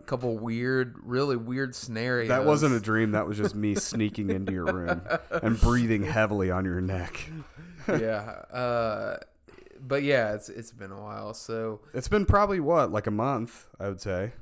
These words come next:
Speaker 1: Since me and you have done a podcast, yeah. Um, we've had a lot of,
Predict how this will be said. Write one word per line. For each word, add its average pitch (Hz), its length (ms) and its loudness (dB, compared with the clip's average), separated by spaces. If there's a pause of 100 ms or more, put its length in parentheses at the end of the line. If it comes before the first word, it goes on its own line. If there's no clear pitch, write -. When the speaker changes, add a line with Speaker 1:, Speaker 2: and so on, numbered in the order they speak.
(100)
Speaker 1:
Since 147 340 -8
me 147 180 -6
and 147 80 -10
you 156 160 -6
have 123 220 -4
done 117 220 -4
a 113 60 -6
podcast, 113 600 -6
yeah. 120 320 -2 (440)
Um, 120 640 -2 (640)
we've 131 120 -14
had 156 160 -2
a 165 40 0
lot 147 220 2
of, 131 160 -2